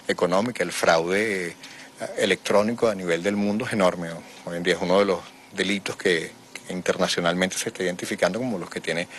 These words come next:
mayor crecimiento en el mundo. Por tanto, tenemos que tener, tenemos que estar atentos a cualquier tipo de ataque, en particular a los que intentan quebrantar la calma de nuestra patria. Por tanto, no es ni si-, no sabemos cuándo será ni cómo será,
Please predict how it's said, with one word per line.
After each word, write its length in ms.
mayor 240
crecimiento 480
en 60
el 80
mundo. 280
Por 200
tanto, 260
tenemos 260
que 60
tener, 340
tenemos 180
que 60
estar 260
atentos 480
a 60
cualquier 400
tipo 300
de 60
ataque, 280
en 220
particular 600
a 100
los 100
que 140
intentan 340
quebrantar 480
la 140
calma 400
de 180
nuestra 260
patria. 320
Por 100
tanto, 360
no 320
es 240
ni 140
si-, 240
no 200
sabemos 380
cuándo 380
será 420
ni 180
cómo 240
será, 280